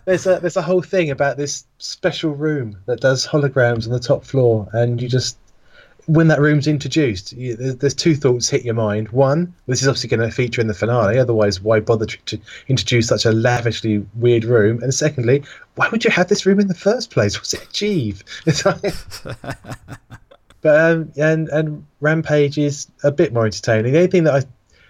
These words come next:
Speaker 1: the disappointing about Rampage, if you've ever played the original Rampage from the arcades or the
Speaker 2: No.
Speaker 1: home computer versions, uh, all the creatures are actually the results of, um,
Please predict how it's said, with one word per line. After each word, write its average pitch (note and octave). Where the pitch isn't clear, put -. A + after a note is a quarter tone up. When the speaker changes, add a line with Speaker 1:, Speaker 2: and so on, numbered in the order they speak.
Speaker 1:
the C#3+
disappointing C#3
about B2+
Rampage, C3
if C#3+
you've A#2+
ever B2
played C3+
the A#2+
original G#2+
Rampage A2
from A2
the A2
arcades G2
or G#2+
the G2
Speaker 2:
No. G2
Speaker 1:
home B2+
computer G#2+
versions, G2+
uh, C#3
all F#3
the F#3
creatures D3
are B2
actually D3
the C3+
results C3+
of, A#2+
um, A#2+